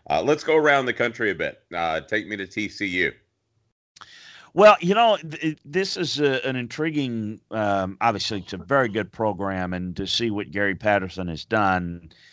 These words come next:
Speaker 2: you mentioned how good of a coach he is. He really is outstanding. And, you know, they do a great job developing players, but they also can sprinkle in some guys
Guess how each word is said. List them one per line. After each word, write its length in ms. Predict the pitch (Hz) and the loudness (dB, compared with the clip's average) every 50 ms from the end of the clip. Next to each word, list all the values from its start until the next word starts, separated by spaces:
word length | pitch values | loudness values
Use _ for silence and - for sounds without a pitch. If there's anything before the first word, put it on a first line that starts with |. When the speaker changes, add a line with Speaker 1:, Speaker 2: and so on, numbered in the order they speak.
| _ _ _ _ | _ _ _ _
Speaker 2:
you 120 | - 101 | -6 -2
mentioned 420 | 98 104 104 104 98 - 98 95 87 | 0 2 0 0 0 -2 -4 -2 0
how 140 | 98 110 104 | 0 0 2
good 180 | 87 107 107 | 2 0 0
of 80 | 101 87 | 0 -2
a 60 | 90 | -6
coach 360 | - - 110 107 104 95 - | -6 -4 -2 -2 -2 -2 -4
he 140 | - 90 90 | -4 -4 -2
is. 140 | 90 82 - | -4 -4 -4
He 100 | 95 95 | -6 -6
really 380 | 87 113 143 127 107 101 95 | -2 0 2 2 2 2 2
is 160 | 98 95 76 92 | 2 0 2 2
outstanding. 680 | 92 90 90 - - - 101 98 95 92 92 90 92 | 2 2 0 -2 -6 -6 -4 -4 -2 -2 -4 -4 -4
And, 120 | 92 90 85 - - - - - - - - - _ - | -4 -6 -6 -10 -16 -20 -20 -20 -20 -20 -20 -12 _ -2
you 80 | 156 | 2
know, 160 | 175 180 165 - | 2 2 2 2
they 220 | 123 139 135 131 | 2 2 2 2
do 200 | 117 117 160 165 | 2 2 2 2
a 60 | 139 117 | 2 2
great 340 | 85 117 120 127 127 110 | 2 2 2 2 2 0
job 440 | 90 - 113 110 113 113 110 98 90 | 0 2 4 6 6 6 6 4 0
developing 680 | 107 95 82 80 107 107 110 113 104 - 117 113 107 | -6 -8 -4 -2 0 0 0 0 -4 -4 -6 -10 -10
players, 540 | 104 - - 104 110 107 107 107 107 107 101 | -10 -10 -6 -4 -2 -2 -2 -2 -4 -6 -8
but 160 | _ - 98 | _ -14 -10
they 140 | - 104 117 | -6 0 2
also 520 | 143 180 196 185 - - 175 175 170 160 - - | 4 4 4 2 -2 -4 -4 -4 -4 -6 -10 -10
can 240 | - 139 120 113 110 | -8 -8 -6 -6 -6
sprinkle 480 | - - - 123 135 131 - 117 123 | -8 -6 -6 -6 -6 -6 -6 -6 -6
in 120 | 123 120 117 | -6 -6 -6
some 200 | - - 113 107 | -6 -6 -6 -2
guys 540 | 101 110 107 110 110 110 107 101 95 - | 2 4 4 6 4 4 2 0 -4 -8